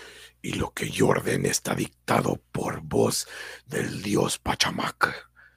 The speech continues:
Mm. Parece que el combate está terminando. Di a nuestros hombres que cuando termine,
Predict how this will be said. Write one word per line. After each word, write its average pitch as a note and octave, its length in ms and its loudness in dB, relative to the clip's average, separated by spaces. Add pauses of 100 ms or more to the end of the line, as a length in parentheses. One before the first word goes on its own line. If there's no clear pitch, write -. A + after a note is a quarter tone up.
(360)
Mm. - 580 -6 (1500)
Parece - 300 -2
que - 140 -6
el - 120 -4
combate - 800 -4 (400)
está - 300 -2
terminando. - 920 -4 (840)
Di A2+ 300 4
a B2 60 6
nuestros - 400 0
hombres G2 280 0
que - 120 -2
cuando G#2+ 240 2
termine, A2 520 2